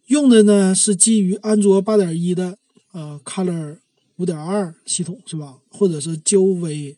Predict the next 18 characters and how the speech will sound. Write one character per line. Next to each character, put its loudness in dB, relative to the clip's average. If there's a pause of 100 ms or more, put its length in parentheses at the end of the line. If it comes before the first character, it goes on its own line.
这 -8
系 -4
统， -18 (100)
反 -14
正 -8
他 -8
们 0
俩 -6
oppo、 -2
vivo -4
都 -12
差 -6
不 -8
多 -16
了。 -20 (920)
主 -4
要 4
是 0